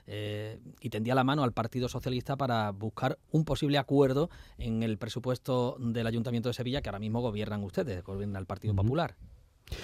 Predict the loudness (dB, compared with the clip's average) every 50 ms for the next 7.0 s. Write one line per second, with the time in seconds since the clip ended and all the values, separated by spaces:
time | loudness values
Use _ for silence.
0 | -12 -12 -2 6 12 12 12 12 12 12 12 12 12 12 12 12 12 12 12 12
1 | 12 12 12 12 12 12 12 12 12 12 12 12 12 12 12 12 12 12 12 12
2 | 12 12 12 12 12 12 12 12 12 12 12 12 12 12 12 12 12 12 12 12
3 | 12 12 12 12 12 12 12 12 12 12 12 12 12 12 12 12 12 12 12 10
4 | 10 12 12 12 12 12 12 12 12 10 10 8 8 6 6 6 6 6 8 8
5 | 8 6 6 6 6 6 4 4 2 2 2 2 2 2 2 2 0 4 6 8
6 | 8 8 8 6 4 0 -4 -4 -2 0 0 2 2 2 2 4 4 4 4 2